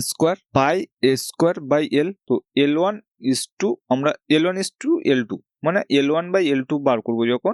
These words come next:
তাহলে সমান পাক সংখ্যা মানে এন কনস্ট্যান্ট, mu naught-টা কনস্ট্যান্ট, পাই তো কনস্ট্যান্ট। সুতরাং এ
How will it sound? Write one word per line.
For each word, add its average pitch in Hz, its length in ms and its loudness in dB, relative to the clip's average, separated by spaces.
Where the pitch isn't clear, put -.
তাহলে 196 240 2
সমান 208 300 0
পাক 185 200 2
সংখ্যা 202 280 -2
মানে 185 120 0
এন 160 80 -2
কনস্ট্যান্ট, 175 460 -2
mu 151 100 2
naught-টা 170 260 0
কনস্ট্যান্ট, 196 460 0
পাই 156 240 2
তো 147 60 0
কনস্ট্যান্ট। 135 480 -2
সুতরাং 190 300 2
এ - 20 4